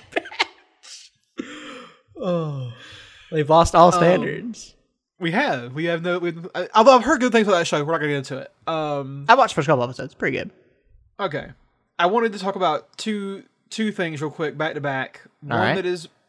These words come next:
Speaker 2: I'm gonna start with the bad thing, then I'm gonna go into the,
Speaker 1: Uh-oh.
Speaker 2: the, the good, the good
Speaker 1: What's
Speaker 2: thing.
Speaker 1: the bad thing?
Speaker 2: The bad thing has to deal, do with a man named Willie Nash,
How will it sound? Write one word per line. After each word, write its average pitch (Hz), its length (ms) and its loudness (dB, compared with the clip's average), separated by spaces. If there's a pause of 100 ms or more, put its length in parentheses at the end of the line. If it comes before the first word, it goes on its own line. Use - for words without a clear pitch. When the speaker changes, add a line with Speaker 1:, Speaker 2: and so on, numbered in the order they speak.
(160)
Speaker 2:
I'm 156 120 -2
gonna 165 100 -6
start 214 160 -6
with 196 40 -14
the 175 60 -16
bad 160 240 -4
thing, - 380 -18 (240)
then 147 100 -10
I'm 139 60 -10
gonna 131 80 -10
go 160 120 -4
into 156 160 -8
the, 143 160 -10
Speaker 1:
Uh-oh. 104 420 -2
Speaker 2:
the, 135 60 -12
the 139 60 -10
good, 143 300 -8
the 143 60 -10
good 139 200 -6
Speaker 1:
What's 160 140 -4
Speaker 2:
thing. - 60 -12
Speaker 1:
the 147 40 -6
bad 135 260 -2
thing? 95 300 -12 (840)
Speaker 2:
The 139 100 -20
bad 269 260 2
thing 233 180 0
has 190 300 -6
to 190 120 -10
deal, 175 340 -4
do 165 220 -6
with 160 100 -4
a - 20 -6
man 170 220 -6
named 151 260 -8
Willie 165 260 -4
Nash, 131 720 -12